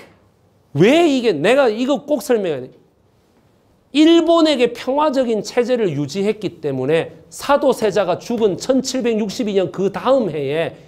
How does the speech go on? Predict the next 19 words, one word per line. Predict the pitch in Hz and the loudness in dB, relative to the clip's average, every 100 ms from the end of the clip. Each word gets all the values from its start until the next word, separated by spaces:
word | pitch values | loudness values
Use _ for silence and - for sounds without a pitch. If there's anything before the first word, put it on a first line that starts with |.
| _ | _
일본에 | - 254 269 247 262 254 233 180 | 0 2 4 4 2 4 2 0
건너갔던, | 135 151 180 208 156 - 170 202 160 95 - - _ _ _ _ _ _ _ _ _ _ _ _ - | -4 -2 -2 -2 -4 -4 -2 0 -2 -4 -12 -20 _ _ _ _ _ _ _ _ _ _ _ _ -2
일본에 | 233 240 247 214 | 2 4 4 4
건너갔던 | 156 147 180 165 139 - 180 175 110 - - _ - | 4 2 2 0 -2 -2 0 0 -4 -12 -20 _ -2
아까 | 160 165 233 214 | -2 2 2 2
그 | 170 | 0
진종 | - - 226 254 254 214 147 | -2 2 4 6 4 4 2
저거 | 151 143 160 139 | 2 2 2 0
마누라가 | 127 120 160 254 240 147 | -4 -2 2 2 2 0
있거든요. | - 113 95 87 82 _ _ _ _ _ _ | -4 -10 -10 -14 -20 _ _ _ _ _ _
열 | 180 262 | 2 4
살에 | 262 262 | 4 2
죽었는데 | 165 190 175 151 156 | 2 -2 -2 -2 -2
아홉 | 254 311 254 | 2 4 2
살에 | 214 175 | 0 -2
시집 | - 208 202 | -4 -6 -4
온 | 175 | -2
여자가 | 143 139 120 | -2 -4 -4
있어요. | 104 107 95 90 101 85 | -8 -10 -14 -12 -14 -18